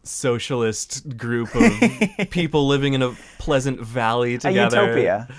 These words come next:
Speaker 1: Yes. Oh, it
Speaker 2: That
Speaker 1: was so
Speaker 2: sounds really
Speaker 1: nice.
Speaker 2: nice.
Speaker 1: Um, yeah.
Speaker 2: I need to actually watch more of that show 'cause it, it looked, the, the writing at least looked just real cute and kinda compelling, and I,
Speaker 1: Yeah.
Speaker 2: there isn't a lot that I've seen that's like it.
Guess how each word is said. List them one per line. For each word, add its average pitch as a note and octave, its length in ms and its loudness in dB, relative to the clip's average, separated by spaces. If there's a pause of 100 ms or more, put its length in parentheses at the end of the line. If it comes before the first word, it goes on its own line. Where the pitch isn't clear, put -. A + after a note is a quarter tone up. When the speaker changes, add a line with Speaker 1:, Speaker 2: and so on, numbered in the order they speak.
(140)
Speaker 1:
Yes. A2 440 -4
Oh, G#2 340 -4
it G#2+ 80 -14
Speaker 2:
That B3+ 60 2
Speaker 1:
was A#3+ 100 -2
so G#3 120 -2
Speaker 2:
sounds D3 160 -2
really A#2+ 200 0
Speaker 1:
nice. - 20 -6
Speaker 2:
nice. G#2+ 440 -6 (260)
Speaker 1:
Um, G2+ 260 -12
yeah. G2 200 -6 (140)
Speaker 2:
I F3+ 100 4
need A3+ 160 0
to F#3+ 100 -2
actually F3 280 -2
watch A2+ 300 2
more G#2 180 -4
of G2 60 -4
that F2+ 140 -4
show G2+ 160 -6
'cause B2 140 -6
it, D3 180 -4
it F3+ 140 0
looked, F3+ 360 -2 (220)
the, D3+ 120 -2
the C3+ 180 -2
writing F3 360 2
at D3 100 -2
least B2+ 320 -2
looked C3+ 300 -6
just A3+ 200 -6
real G#3+ 240 -4
cute - 420 -4
and D3 220 -6
kinda E3+ 240 -6
compelling, D#3+ 600 -4
and C3 160 -4
I, B2 200 2
Speaker 1:
Yeah. A#2+ 200 -2
Speaker 2:
there D#3 100 2
isn't G#3+ 140 0
a B3 60 0
lot E3 240 2
that D#3 100 2
I've A#2+ 180 0
seen C#3 440 -6
that's A#2 260 -4
like G#2 380 -4
it. D2+ 200 -8